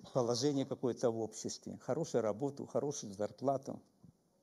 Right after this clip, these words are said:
Вот, приобрести недвижимость, как я знаю, что некоторые даже приобретают недвижимость.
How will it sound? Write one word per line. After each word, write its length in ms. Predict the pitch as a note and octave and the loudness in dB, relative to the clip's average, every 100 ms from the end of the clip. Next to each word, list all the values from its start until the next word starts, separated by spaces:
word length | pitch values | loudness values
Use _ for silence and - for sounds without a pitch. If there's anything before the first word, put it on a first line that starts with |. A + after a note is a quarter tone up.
| _ _ _ - _ _ _ _ _ _ _ | _ _ _ -20 _ _ _ _ _ _ _
Вот, 420 | B2 A2 A#2 A2+ | -4 2 2 2
приобрести 600 | - C#3 C#3 C#3+ C#3+ - | 4 6 6 2 2 2
недвижимость, 800 | C#3+ A#2 A2 E3 D3 D3 C#3 C3+ | 4 4 2 2 4 4 2 2
как 180 | C3 G#2+ | 0 2
я 120 | B2+ | 2
знаю, 380 | A2+ B2 C3 A#2 | 2 2 2 2
что 220 | A2+ - | -2 0
некоторые 400 | A#2+ A#2 - G#2+ | 0 0 -2 0
даже 220 | A#2 G#2+ | 2 0
приобретают 680 | - A#2+ A2 G#2+ - A#2 G#2+ | -2 0 0 -2 0 0 2
недвижимость. 800 | A2 G#2+ D3 C3 B2 A2+ - - | -4 -2 0 0 -2 -4 -10 -20